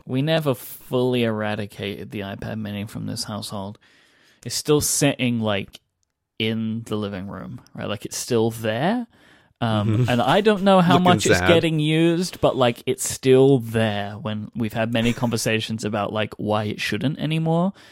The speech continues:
Speaker 1: Because, you know, you gotta try and transition. Like, you don't wanna get too used to it, but, like, it still exists. So, like, I,
Speaker 2: Oh,
Speaker 1: I
Speaker 2: wait, I just realized. I realized there's one more.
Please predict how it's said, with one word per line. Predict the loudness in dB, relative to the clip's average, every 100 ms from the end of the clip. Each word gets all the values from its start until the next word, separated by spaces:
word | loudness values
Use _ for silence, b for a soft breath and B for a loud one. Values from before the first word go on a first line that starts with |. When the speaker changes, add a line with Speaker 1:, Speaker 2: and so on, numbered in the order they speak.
| B B
Speaker 1:
Because, | -6 -2 -2 -4 -4
you | 0
know, | 0
you | 0 -4 -6
gotta | -4 -4
try | -2 -2
and | -2
transition. | -2 -4 0 -2 0 -2
Like, | -4 -8
you |
don't | -8 -6
wanna | -4
get | -6 -6
too | -4 -4
used | -4 -6 -4
to | -2
it, | -2 -6
but, | -10
like, | -10 -10 -18 b b b -10
it | -8
still | -4 -2 -2
exists. | -2 -6 -6 -8 -14 -16 -16 _
So, | -12 -10
like, | -8 -10
I, | -2
Speaker 2:
Oh, | 2 4
Speaker 1:
I |
Speaker 2:
wait, | 4 2 -2 -2
I | 2
just | 2 4
realized. | 4 6 4 2 -2
I | 2
realized | 4 6 4 2
there's | 0
one | 2 4
more. | 4 4 0